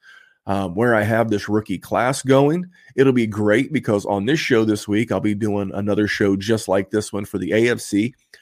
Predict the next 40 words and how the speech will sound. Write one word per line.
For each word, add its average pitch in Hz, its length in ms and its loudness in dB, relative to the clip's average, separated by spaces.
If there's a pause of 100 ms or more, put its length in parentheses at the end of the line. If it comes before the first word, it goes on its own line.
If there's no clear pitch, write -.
(400)
later 110 440 4
in 98 140 0
the 95 80 -2
week. 113 260 0
So 170 120 -2
it'll 156 100 -2
be 147 100 4
nice 127 340 -2
to 113 80 -6
get 110 200 2
a 101 80 2
veteran 104 460 -2
break 101 360 0
and, 95 180 -8 (340)
and 107 140 -4
talk 107 260 0
some 98 240 -4
rookies. 113 440 0 (320)
And 127 120 0
then 185 120 4
I'm 175 180 2
joining 160 540 2
the 123 100 -2
boys 147 420 2
over 135 320 4
at 131 120 -4
the 123 80 -2
Dynasty 123 560 -2
Fever 135 540 0
podcast 98 680 -4
on 104 180 0
Wednesday. 110 380 0
So - 160 -8
if 92 80 -6
you're 107 140 -2
listening 180 400 -2
to 175 80 -2
this 180 220 0
Wednesday 147 460 0
morning, 123 420 2